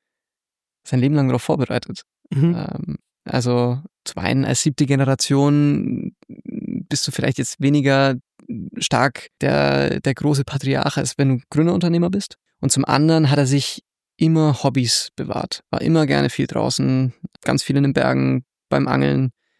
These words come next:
Speaker 1: oder im Garten. Und das hilft ihm heute total, weil er aus seiner fünfzig, sechzig, teilweise siebzig Stunden Woche rauskommt und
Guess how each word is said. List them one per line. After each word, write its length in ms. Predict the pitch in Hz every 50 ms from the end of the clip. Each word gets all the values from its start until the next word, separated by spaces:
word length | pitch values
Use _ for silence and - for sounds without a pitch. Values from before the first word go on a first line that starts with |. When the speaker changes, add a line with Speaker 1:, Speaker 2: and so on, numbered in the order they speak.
| _ _
Speaker 1:
oder 180 | - - 127 127
im 80 | 127
Garten. 420 | 123 - - - - - 185 190 - _ _ _ _
Und 580 | - - 139 139 139 139 139 - - - - - _ _ - - _ _ _ _ -
das 140 | - 127
hilft 280 | - - 165 220 - -
ihm 140 | 160 135 127
heute 260 | 127 131 131 131 131
total, 580 | - - - - 139 - - - - 185 220 233 _ _ _ _ _ _ _ _
weil 260 | - 131 135 135 135 131
er 300 | - 135 135 135 135 127
aus 180 | 127 139 - -
seiner 320 | 139 139 135 135 135 135
fünfzig, 360 | - - - - - - 135
sechzig, 460 | 123 143 139 - - - 143 135 127
teilweise 300 | - - 139 135 135 127
siebzig 280 | 123 135 151 - - 135
Stunden 220 | - 147 135 131 135
Woche 160 | 127 131 131 -
rauskommt 500 | 175 196 - - - 151 185 196 - - _ _ _
und 500 | - - - 135 131 131 127 - - -